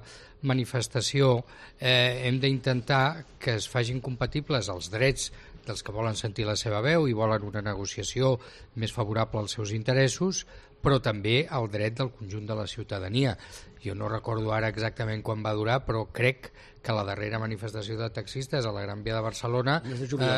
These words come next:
Speaker 1: eh, es va, es va allargar molt, afortunadament potser era el juliol,
Speaker 2: Mm.
Speaker 1: que no era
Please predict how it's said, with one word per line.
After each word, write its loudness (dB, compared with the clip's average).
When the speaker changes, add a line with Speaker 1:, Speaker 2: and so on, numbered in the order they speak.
Speaker 1:
eh, -10
es -2
va, 4
es -6
va 0
allargar 0
molt, 4
afortunadament -2
potser -6
era -2
el -6
juliol, 4
Speaker 2:
Mm. -8
Speaker 1:
que 2
no 2
era 2